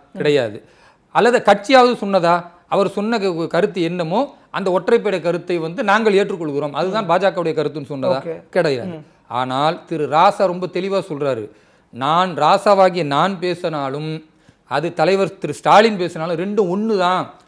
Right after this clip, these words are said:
Speaker 2: அதுதான் திமுகவுடைய பேச்சு,
Speaker 1: ஆமா.
Speaker 2: அது திமுகவுடைய சொல்." அப்போ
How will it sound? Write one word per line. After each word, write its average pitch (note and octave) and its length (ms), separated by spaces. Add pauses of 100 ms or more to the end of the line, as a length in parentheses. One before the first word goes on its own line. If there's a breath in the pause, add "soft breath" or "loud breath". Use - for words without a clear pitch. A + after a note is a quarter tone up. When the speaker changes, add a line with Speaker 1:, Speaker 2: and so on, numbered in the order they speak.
(200)
Speaker 2:
அதுதான் A3+ 420
திமுகவுடைய G#3+ 760
பேச்சு, F3+ 580
Speaker 1:
ஆமா. D4 260
Speaker 2:
அது G3+ 200
திமுகவுடைய A3 520
சொல்." G3 420 (220 loud breath)
அப்போ D3+ 640